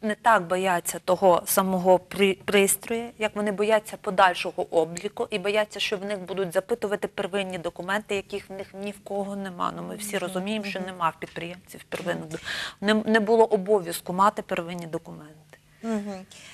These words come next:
Speaker 2: Пані Тетяно, ви готові, е, використовувати, е,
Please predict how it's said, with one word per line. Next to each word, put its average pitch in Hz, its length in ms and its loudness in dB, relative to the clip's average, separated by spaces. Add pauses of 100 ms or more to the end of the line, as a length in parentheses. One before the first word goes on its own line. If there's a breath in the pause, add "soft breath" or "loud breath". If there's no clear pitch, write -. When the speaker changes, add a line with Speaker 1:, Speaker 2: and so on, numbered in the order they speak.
(580 loud breath)
Speaker 2:
Пані 240 260 4
Тетяно, 190 440 0
ви 214 400 4
готові, 247 720 2 (720)
е, 175 300 0 (280)
використовувати, 202 1000 -2
е, 160 400 -6